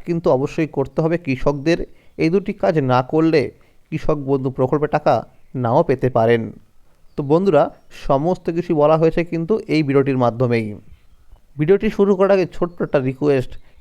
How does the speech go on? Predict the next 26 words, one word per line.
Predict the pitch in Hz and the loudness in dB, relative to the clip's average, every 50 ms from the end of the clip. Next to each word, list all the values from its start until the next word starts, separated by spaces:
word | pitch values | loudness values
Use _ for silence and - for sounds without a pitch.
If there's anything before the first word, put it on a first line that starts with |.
| - 123 | -4 -2
যে | 131 131 131 | -2 0 0
সমস্ত | 127 120 123 123 127 - 135 131 - | 0 0 0 -2 -2 -4 -6 -6 -4
কৃষক | 143 127 - - 147 147 147 135 127 | -6 -6 -2 0 -2 0 -2 0 0
বন্ধুরা | 143 147 147 147 151 147 151 156 156 - - - _ _ _ _ - - - | 0 0 0 0 0 2 2 0 0 -4 -14 -20 _ _ _ _ -20 -16 -8
আমার | - 139 143 151 151 | -6 0 0 2 0
এই | 151 147 | 2 0
চ্যানেলে | 156 147 151 147 143 | 0 0 2 0 0
নতুন | 143 139 156 151 147 | -2 -2 -4 -2 -2
দেখছেন, | 160 147 - - 170 143 113 110 - - - - - - 143 | -4 -4 -2 -2 -2 -2 -2 -6 -10 -16 -20 -12 -4 -2 0
অবশ্যই | 165 202 208 - - 214 190 147 151 | 0 0 -2 -2 -2 -2 0 2 2
বলবো | 160 160 170 160 123 - - - - _ - - | 2 4 4 2 2 0 -2 -10 -20 _ -12 -4
চ্যানেলটিকে | - 139 135 139 143 139 - 156 - 202 - - | -2 -2 0 0 -2 -2 -4 -6 -8 -8 -4 -2
সাবস্ক্রাইব | 120 120 - - - 120 110 - - | -2 -2 -2 -2 -4 -4 -4 -2 -2
করে | 127 120 117 | -2 -2 -2
নিতে, | 120 123 - - - 101 - - - _ _ - | -2 -2 -2 -2 -2 -2 -6 -14 -20 _ _ -2
কারণ | 131 131 147 165 180 180 - - - _ - - 135 | 0 2 2 2 0 -2 -8 -16 -20 _ -8 -6 -2
আমার | 139 143 147 139 143 | 2 2 2 2 0
এই | 135 | 0
চ্যানেলের | - 156 160 165 160 156 156 | 0 0 2 0 2 2 2
মাধ্যমে | 156 147 156 160 160 165 190 - - - _ - _ - - | 0 2 0 0 0 -2 -4 -4 -8 -14 _ -20 _ -16 -10
কৃষকদের | - 165 - 190 170 175 175 165 190 | -10 -4 -2 -2 -2 -2 -2 -2 -2
জন্য | 185 170 151 - | 0 0 -2 -2
প্রতিনিয়ত | - 175 185 - 214 202 196 202 202 196 196 156 131 151 | 0 -2 -2 0 -2 -2 0 0 0 0 0 -2 -2 -2
নতুন | 175 - - 208 202 190 | -2 -2 -2 -2 -2 -2
নতুন | 185 170 - 175 - - - - 135 | -4 -2 -4 -6 -6 -6 -2 -2 -2
আপডেট | 131 135 131 170 175 175 | -2 -2 -2 -2 -2 -2